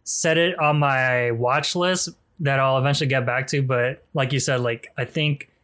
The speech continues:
I saw, like, some clips from it.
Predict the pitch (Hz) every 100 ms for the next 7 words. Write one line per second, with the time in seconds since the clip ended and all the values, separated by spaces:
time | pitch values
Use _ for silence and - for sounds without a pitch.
0 | _ _ _ _ 135 131 151 143 135 131
1 | 147 131 117 131 - _ _ - - 175
2 | 175 - 175 170 170